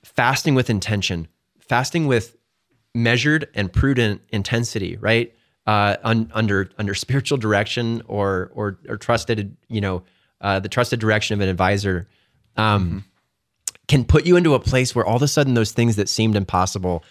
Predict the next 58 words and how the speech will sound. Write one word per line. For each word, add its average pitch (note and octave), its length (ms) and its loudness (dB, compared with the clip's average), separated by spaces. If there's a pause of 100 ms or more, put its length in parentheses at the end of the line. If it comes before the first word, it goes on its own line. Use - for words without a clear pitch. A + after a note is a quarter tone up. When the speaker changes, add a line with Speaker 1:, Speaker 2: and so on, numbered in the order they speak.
(200)
Speaker 1:
become G2 420 -2
sweet, - 520 -8 (180)
Speaker 2:
Mm-hmm. G2 340 -6
Speaker 1:
right? A2+ 340 2
Speaker 2:
Mm-hmm. G2 220 -8 (100)
Speaker 1:
That A2+ 400 0
it C3 60 0
used B2 260 2
to D3 60 0
be B2+ 160 2
when, A2+ 300 2
when, G2+ 340 0
when A2 140 0
I G2+ 80 2
would G2 140 -2
speak - 240 -4
about G#2+ 260 -2
fasting G2+ 440 -2
or F#2+ 80 -2
when F#2+ 160 -2
it G2 80 -4
would G#2 240 -8
come A#2 220 -2
time G#2+ 220 -2
for G2 180 -4
Lent, F#2+ 320 -4 (420)
I G#2+ 120 2
would, G#2+ 220 2
I A2 80 -4
would G#2 120 0
immediately A#2 460 0
start G#2 440 -2
s-, - 160 -14 (280)
jumping A#2 380 0
to G2+ 80 0
conclusions F#2+ 480 -4
of, G2 100 -4
"Okay, F2+ 200 -4
how G#2 160 0
can A#2+ 140 -2
I A#2 80 2
get G#2 200 -2
through G2 220 -2
this F#2 200 -4
in F#2 40 -2
the F#2 60 -4
most F2 220 -4
efficient G2+ 400 -6
way F#2+ 80 -6
possible F2+ 640 -6 (300)
with, G2+ 240 -2 (100)
while, G2+ 280 0
while G2+ 180 0
minimizing G#2 540 2
the F2+ 60 -2
damage F2 420 -4
to E2 80 -14
myself?" - 500 -12